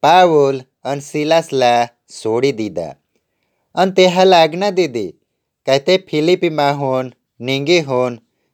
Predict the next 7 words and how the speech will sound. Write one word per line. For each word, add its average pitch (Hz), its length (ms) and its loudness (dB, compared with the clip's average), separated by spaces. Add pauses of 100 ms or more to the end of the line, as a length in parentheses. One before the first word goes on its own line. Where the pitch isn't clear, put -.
दूसरे 117 460 0
जाग 117 340 2
जात। 95 280 -6 (1040)
पावुल 170 520 4 (400)
अन 143 180 -10
सीलास 143 720 2 (320)
लुदिया 170 560 2